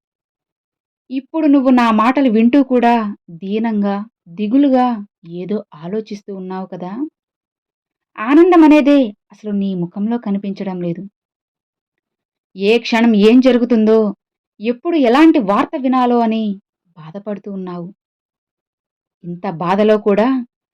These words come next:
నా బాబా నన్ను రక్షిస్తాడు, నాకు సాయం చేస్తారు అన్న నమ్మకంతోనే ఉన్నావు.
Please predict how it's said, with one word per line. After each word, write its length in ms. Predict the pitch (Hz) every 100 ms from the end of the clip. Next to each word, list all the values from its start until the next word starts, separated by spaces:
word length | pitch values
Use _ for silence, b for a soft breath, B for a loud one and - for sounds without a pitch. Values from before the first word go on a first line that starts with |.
| _ _ 220
నా 220 | 240 285
బాబా 380 | 226 254 311 320
నన్ను 240 | 277 233
రక్షిస్తాడు, 840 | 208 202 302 294 254 226 233 208 190 _ _
నాకు 300 | 180 185 185
సాయం 460 | 180 - 180 226 214 -
చేస్తారు 640 | 208 220 254 226 220 196 175 _ _ _ _ 175
అన్న 200 | 170 170
నమ్మకంతోనే 760 | 156 151 170 175 196 190 190
ఉన్నావు. 460 | 208 233 226 226 247